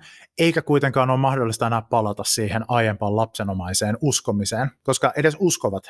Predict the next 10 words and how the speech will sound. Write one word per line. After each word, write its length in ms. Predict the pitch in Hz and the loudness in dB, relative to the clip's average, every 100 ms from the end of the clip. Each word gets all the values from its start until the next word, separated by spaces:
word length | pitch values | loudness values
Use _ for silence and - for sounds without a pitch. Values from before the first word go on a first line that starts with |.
| - | -2
eivät 300 | 127 110 110 | 0 2 0
enää 260 | 107 107 113 | 0 0 0
usko 340 | 117 - 110 | -2 -2 -2
sellaisella 580 | - 107 95 90 90 92 | -2 -2 -2 -4 -6 -6
tavalla, 360 | - 98 87 87 | -4 -4 -4 -4
vaan 180 | 92 101 - - | -4 -4 -8 -8
siinä 160 | - 117 | -2 0
on 60 | 113 | 2
tämmöisiä 300 | 110 117 110 | 2 2 2
hirveitä, 420 | 127 110 104 | 2 2 2